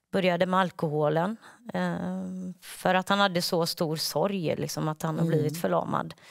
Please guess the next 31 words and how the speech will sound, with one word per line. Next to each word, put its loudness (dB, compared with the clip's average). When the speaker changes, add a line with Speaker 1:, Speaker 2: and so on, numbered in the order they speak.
Speaker 1:
Eh, -2
han -2
hade -2
starka 0
tabletter -4
som -4
han 0
var -2
tvungen -2
att -6
ta -2
för -4
värken. -2
Eh, -2
så -4
att, -2
eh, 2
det -8
blev 0
att -6
han -2
blev, 0
eh, 0
helt -2
personlighetsförändrad, -2
och -2
det 0
till -4
den -2
negativa -2
sidan. -2